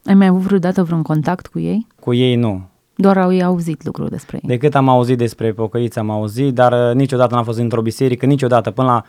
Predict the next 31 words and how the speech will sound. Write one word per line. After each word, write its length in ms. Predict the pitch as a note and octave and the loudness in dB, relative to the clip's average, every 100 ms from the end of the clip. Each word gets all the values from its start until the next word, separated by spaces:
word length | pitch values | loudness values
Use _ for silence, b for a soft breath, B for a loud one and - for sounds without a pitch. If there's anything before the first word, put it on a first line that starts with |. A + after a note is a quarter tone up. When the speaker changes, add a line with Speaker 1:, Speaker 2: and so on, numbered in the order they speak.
| b b | b b
Speaker 2:
șaisprezece 380 | - C#3 C3+ C3+ | 0 0 2 -2
ani 120 | B2 | -2
jumate 680 | G#2+ B2 C3+ C3 B2+ A#2+ A#2 | 0 0 0 0 -2 0 0
n-am 140 | B2 B2+ | 0 0
fost 200 | A#2+ A2+ | -2 -2
nici 200 | B2 B2 | -2 -2
într-o 240 | A2+ A2+ | -2 -2
biserică, 540 | A2 G#2+ A2+ G#2 G2 A2 | -2 -4 -4 -4 -4 -6
niciodată. 640 | A2+ G#2+ G2+ F#2 - F2 _ | -4 -4 -4 -6 -8 -12 _
Duminică, 720 | A#2 A2 G#2+ A2 - C#3 E3+ - _ | -4 -2 -2 -2 2 2 2 -2 _
uh, 120 | - | -6
m-au 160 | A#2 C3 | 2 6
luat 160 | D3+ C#3 | 6 4
frații 440 | C3 C#3 - B2+ | 2 0 -2 0
la 220 | A#2+ A#2+ | 2 2
biserică. 840 | A2+ A#2 - G#2 F#2+ G2 F2+ F#2 F#2+ _ | 0 -4 -2 -2 -2 -4 -6 -8 -14 _
Și 140 | _ A#2 | _ 0
acolo 140 | D#3+ | 0
când 160 | E3+ D#3 | 2 2
m-au 160 | C#3 | 4
luat 120 | C3 C3 | 6 6
la 80 | |
biserică, 480 | B2 A#2 C3+ D#3+ E3 | 4 0 0 0 2
erau 220 | C#3+ C#3+ | 4 4
puțini 520 | C#3+ C#3+ C#3+ - D#3 B2 | 2 -2 -4 -2 0 2
în 60 | |
biserică, 420 | A#2 - C3 B2 | 0 0 0 2
era 180 | C3 C#3+ | 2 4
o 40 | C3+ | 2
biserică 340 | A#2+ C3 A#2 | 0 -2 0
micuță. 720 | A#2 G2+ A2+ A#2 - C#3+ F3 | -2 -2 -2 -2 0 0 -2